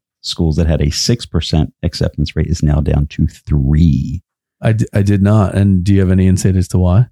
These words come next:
Speaker 1: Well, it's not like the schools not accepting as many students,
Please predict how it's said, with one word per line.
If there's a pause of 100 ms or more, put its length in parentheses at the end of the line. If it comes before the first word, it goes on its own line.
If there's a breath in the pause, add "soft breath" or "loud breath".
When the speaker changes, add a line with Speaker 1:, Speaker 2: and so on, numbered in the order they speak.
(680 loud breath)
Speaker 1:
Well, (220)
it's
not
like
the
schools (580)
not
accepting
as
many
students,